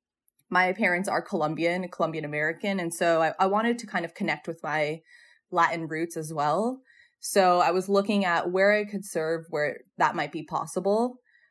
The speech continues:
Um, but I didn't necessarily want to serve directly in Colombia. And so I was looking around to see what my options were, um, and came across Ecuador. They had community health positions as well. And I have my master's in public health. So that was, like, another plus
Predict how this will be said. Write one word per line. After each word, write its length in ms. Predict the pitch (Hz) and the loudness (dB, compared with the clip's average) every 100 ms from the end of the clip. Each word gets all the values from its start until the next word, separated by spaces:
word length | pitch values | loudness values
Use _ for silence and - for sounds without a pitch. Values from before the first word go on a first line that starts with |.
| _ _ | _ _
Um, 280 | 170 165 170 | 0 2 2
but 100 | 196 | 2
I 60 | 208 | 2
didn't 220 | 285 233 | 2 0
necessarily 500 | 208 214 214 196 185 | 0 0 2 4 4
want 320 | 170 165 - | 4 2 -2
to 180 | - 170 | -4 -4
serve 380 | 165 165 151 151 | 0 -2 -2 -4
directly 400 | 156 151 175 156 | -2 0 0 -2
in 100 | 151 | -2
Colombia. 600 | - 165 151 160 151 139 | 0 2 2 0 0 0
And 140 | 147 | 0
so 80 | 175 | 0
I 60 | |
was 160 | 165 170 | 0 2
looking 300 | 196 202 196 | 2 2 2
around 320 | 175 165 165 | 4 4 4
to 80 | 175 | 0
see 180 | - 170 | 0 2
what 180 | 170 165 | 2 2
my 120 | 147 | 2
options 480 | 147 156 - 165 160 | 2 0 -4 -8 -4
were, 420 | 165 160 160 165 _ _ _ - | 0 0 0 -4 _ _ _ -6
um, 220 | 147 139 | -4 -4
and 100 | 165 | -2
came 160 | 208 180 | -2 -2
across 320 | 170 160 156 | 0 0 2
Ecuador. 680 | - 202 214 202 196 190 185 | -2 2 2 4 4 6 4
They 140 | 180 | 2
had 240 | 175 156 - | 2 0 0
community 340 | 185 160 147 | -4 -4 -6
health 320 | 160 180 180 180 - _ | -4 -2 -2 -4 -18 _
positions 460 | 196 190 170 175 165 | -2 -2 -2 -6 -6
as 160 | 156 | -4
well. 460 | 160 151 165 196 202 | 0 2 2 -2 -4
And 320 | 175 156 156 - | -2 -2 -4 0
I 120 | 175 | 2
have 120 | 185 | 2
my 140 | 185 165 | 0 0
master's 400 | 156 160 180 170 | -2 -2 -6 -6
in 80 | 156 | -4
public 320 | 165 143 - | -2 -2 -2
health. 320 | 151 156 175 | -2 -2 -4
So 160 | - 160 | -4 0
that 120 | 156 | 0
was, 200 | 151 156 | -2 -4
like, 160 | 143 | -4
another 280 | 165 151 151 | -2 -2 -2
plus 540 | 156 - 143 185 - | -4 0 0 0 -8